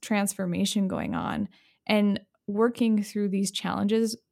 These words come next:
right now are going to set you up for whatever gets thrown at you later on in life.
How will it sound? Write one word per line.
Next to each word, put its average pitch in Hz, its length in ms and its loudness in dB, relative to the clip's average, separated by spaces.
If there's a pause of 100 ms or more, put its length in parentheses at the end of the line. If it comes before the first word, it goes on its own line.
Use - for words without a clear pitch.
(120)
right 233 160 2
now 247 460 0
are 214 100 0
going 214 260 2
to 202 120 -2
set 196 360 -2
you 196 180 2
up 220 240 0
for 196 420 -2 (380)
whatever 214 460 4
gets 196 260 0
thrown - 480 0
at 90 220 -2
you 185 400 0 (560)
later 202 320 4
on 180 480 0 (200)
in 170 120 -2
life. - 480 -8